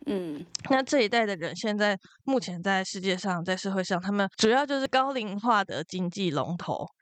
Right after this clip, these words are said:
Speaker 2: 或者是现在就是阿公阿嬷那个年龄层的，但他们就是有些人就是掌握了整个国家、
Speaker 1: 经济命脉。
Speaker 2: 社会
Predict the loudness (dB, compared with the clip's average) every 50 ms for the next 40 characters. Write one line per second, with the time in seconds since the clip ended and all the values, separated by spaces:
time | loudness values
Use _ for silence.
0 | _ _ 2 2 4 4 4 2 2 2 2 2 0 -2 _ -14 -20 -20 -20 -20
1 | _ _ _ _ _ -2 2 4 4 4 4 2 2 0 2 2 2 0 0 0
2 | 0 0 0 2 2 0 0 0 -2 -2 -2 -2 -2 -4 -4 -4 -6 -8 -10 -12
3 | -10 -12 -12 -10 -10 -10 -10 -10 -10 -14 _ _ _ _ _ -8 _ 2 2 2
4 | 2 0 -2 -2 -2 -2 0 0 0 0 2 2 2 2 0 0 2 2 2 2
5 | 2 0 -2 -4 -4 -4 -4 -4 -8 -8 -4 -2 0 0 0 0 -2 -6 -8 -10
6 | -10 -8 -6 -6 -4 -4 -4 -6 -8 -12 -16 -20 -20 -16 _ 0 2 2 2 2
7 | -2 0 0 2 2 2 0 0 -4 -8 _ _ -8 -6 -6 -6 -4 -2 2 4
8 | 4 4 4 4 0 0 0 0 0 -2 -4 -8 -10 -12 -14